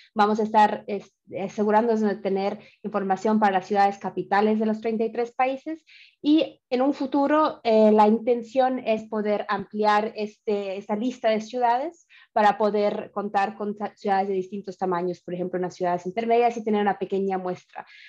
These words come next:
pero con el fin de que esto sea un esfuerzo que sea mantenible en el tiempo y que la información sea actualizada, estamos yendo paso a paso. Pero absolutamente la idea es tener por lo menos una ciudad por cada uno de los países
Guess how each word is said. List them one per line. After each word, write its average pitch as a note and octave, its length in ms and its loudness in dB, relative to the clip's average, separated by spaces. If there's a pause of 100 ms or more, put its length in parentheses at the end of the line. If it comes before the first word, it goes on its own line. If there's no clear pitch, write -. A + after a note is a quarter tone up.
(580)
pero B3 320 6
con A3+ 220 8
el F#3+ 320 4
fin A#3+ 220 0
de G#3+ 140 0
que G3+ 120 0
esto G#3+ 220 -2
sea G3+ 460 2
un G#3+ 200 2
esfuerzo G#3+ 580 -2
que F#3 120 -6
sea F3+ 600 0 (600)
mantenible G3 540 2
en G3+ 80 2
el F#3+ 100 -2
tiempo G#3 400 -2
y F#3 40 -4
que F#3 60 -6
la F3 80 -2
información F3 460 -6
sea F#3+ 180 -2
actualizada, G#3 600 0
estamos G3 360 -6
yendo G3 400 -4 (240)
paso F3+ 300 0
a D#3+ 80 -2
paso. - 440 -8
Pero G3+ 180 0
absolutamente A#3+ 1000 0
la F#3+ 160 -2
idea G3 320 2
es G3 160 0
tener F#3 300 -8
por F#3 140 -6
lo F3+ 60 -6
menos G#3+ 300 -2
una G#3+ 160 -4
ciudad F#3 440 -2 (280)
por F#3+ 220 0
cada F#3+ 240 4
uno F#3 180 -4
de F3+ 80 -8
los G3+ 140 -8
países A3 600 0